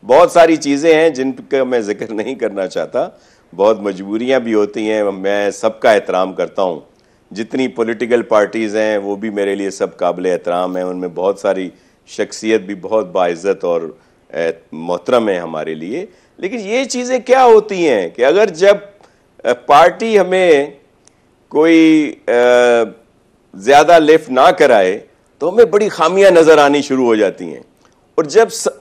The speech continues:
हम इक़्तिदार में हों, हम मिनिस्टर हों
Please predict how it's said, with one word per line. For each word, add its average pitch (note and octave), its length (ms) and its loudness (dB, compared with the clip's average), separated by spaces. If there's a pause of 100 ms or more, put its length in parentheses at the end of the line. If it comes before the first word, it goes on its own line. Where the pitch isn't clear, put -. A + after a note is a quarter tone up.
हम G3+ 500 -2
इक़्तिदार E3+ 560 4
में A3+ 120 4
हों, F#3 480 0 (320)
हम C#3 60 -2
मिनिस्टर F3+ 500 4
हों E3+ 420 4